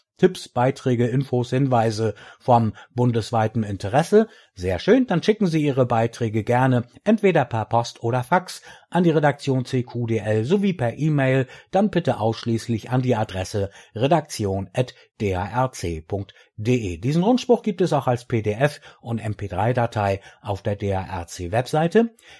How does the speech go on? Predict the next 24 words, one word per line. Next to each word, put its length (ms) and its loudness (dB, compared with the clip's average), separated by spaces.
in 140 4
Packet 340 0
Radio 420 2
unter 300 0
der 140 -2
Rubrik 600 -4
D 180 -2
A 100 -4
R 300 -10
C, 320 0
im 160 2
Hemnet 500 2
unter 380 0
D 240 2
B 120 -2
null 280 0
H 300 -4
Q 440 0
punkt 400 0
A 240 2
M 260 -8
P 180 -6
R 300 2
punkt 320 -2